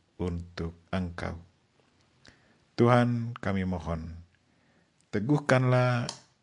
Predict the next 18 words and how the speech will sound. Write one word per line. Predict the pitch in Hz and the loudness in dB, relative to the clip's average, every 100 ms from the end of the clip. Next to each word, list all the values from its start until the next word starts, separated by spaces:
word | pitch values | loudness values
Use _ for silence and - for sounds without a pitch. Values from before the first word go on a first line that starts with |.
| _ _ _ _ _ _ _ _ _ 120 | _ _ _ _ _ _ _ _ _ 0
iman | 117 98 92 92 92 92 - | 0 2 0 -2 -4 -8 -2
dan | 90 87 87 | 0 0 -2
kasih | 95 - 101 | -2 -2 -6
kami | - 113 117 120 123 123 | -2 0 2 2 2 0
kepadamu, | 117 - 101 87 82 85 85 - _ - - _ _ _ _ _ _ - | -2 0 0 2 -2 -4 -8 -14 _ -20 -20 _ _ _ _ _ _ -6
agar | 87 87 87 87 87 - | 0 2 2 0 -6 -2
kami | 117 131 139 143 139 | 4 4 4 0 -2
selalu | 131 127 | 0 0
setia | - 117 - 127 101 87 87 87 - | -2 -4 -4 -2 0 0 -2 -6 -6
mengikuti | 90 104 104 98 92 - | -2 -2 -2 -4 -6 -6
Engkau | - 127 123 123 120 117 120 117 _ _ _ - - - - | -4 -4 0 2 2 2 0 -6 _ _ _ -20 -20 -14 -4
dan | 90 87 85 95 | -2 -2 -2 2
dengan | 127 135 139 139 139 | 2 2 2 0 -2
penuh | 135 123 123 | -2 -2 0
tanggung | 123 110 101 87 | 0 0 0 0
jawab | 87 82 85 - _ _ _ 98 | -2 0 -4 -6 _ _ _ 0
bekerja | 110 - 107 98 92 98 92 92 90 | 0 2 -2 -2 -2 2 4 2 -2
untukmu. | 101 95 85 87 - 82 82 | -2 -2 -2 -4 -4 -8 -8